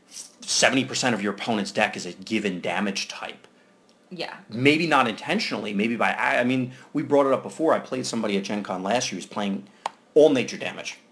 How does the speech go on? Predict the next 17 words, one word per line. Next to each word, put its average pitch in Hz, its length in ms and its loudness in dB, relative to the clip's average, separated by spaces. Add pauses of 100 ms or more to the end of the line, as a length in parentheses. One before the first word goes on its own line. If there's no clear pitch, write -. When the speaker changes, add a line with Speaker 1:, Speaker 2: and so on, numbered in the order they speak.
(1080)
Speaker 1:
I 117 120 6
don't 123 360 0
know 117 280 4
because 113 240 -2
I 101 80 0
don't - 200 -4
remember 101 640 0
it, 185 160 -6
but 107 100 -4
I'm 101 100 -4
pretty 165 240 -2
sure 156 200 0
they 127 100 0
weren't 107 280 -2
running 101 500 -2 (100)
any, 101 320 2 (120)
like, 92 240 -2